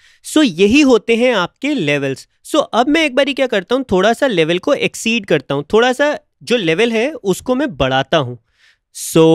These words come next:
आप देख सकते हो and यहाँ पे मैं कंटीन्यूअस मुझे बोलना पड़ेगा so that आपको वो ग्रीन वाली जो लाइन है वो दिख जाए। And आप देख सकते हो अब यहाँ पे जो मेरी आवाज़ है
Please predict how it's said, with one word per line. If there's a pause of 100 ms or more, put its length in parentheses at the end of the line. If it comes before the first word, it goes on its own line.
(160)
आप
देख
सकते
हो
and
यहाँ
पे
मैं
कंटीन्यूअस
मुझे
बोलना
पड़ेगा
so
that
आपको
वो
ग्रीन
वाली
जो
लाइन
है
वो
दिख
जाए। (320)
And
आप
देख
सकते
हो
अब
यहाँ
पे
जो
मेरी (120)
आवाज़
है